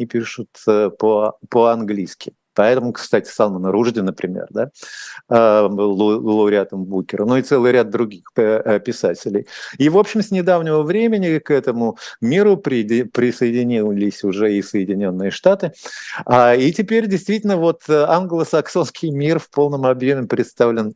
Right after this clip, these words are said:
э, в Букеровской премии. В этом году два дебютанта в шорт-листе оказались. А, то есть это авторы, которые написали,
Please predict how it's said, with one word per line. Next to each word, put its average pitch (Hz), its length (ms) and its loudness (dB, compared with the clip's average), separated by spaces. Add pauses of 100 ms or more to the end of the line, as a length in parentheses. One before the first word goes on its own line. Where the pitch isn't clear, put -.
э, 113 460 0
в 127 360 0
Букеровской 127 580 -2
премии. 95 320 -2 (400)
В 135 60 2
этом 214 180 4
году 220 240 4
два 175 420 2
дебютанта 170 800 -2
в - 80 -10
шорт-листе 120 880 -2 (100)
оказались. 135 720 2 (580)
А, 139 520 4
то 165 240 0
есть 165 220 -2
это 143 300 0
авторы, 131 640 0
которые 127 320 2
написали, 135 760 0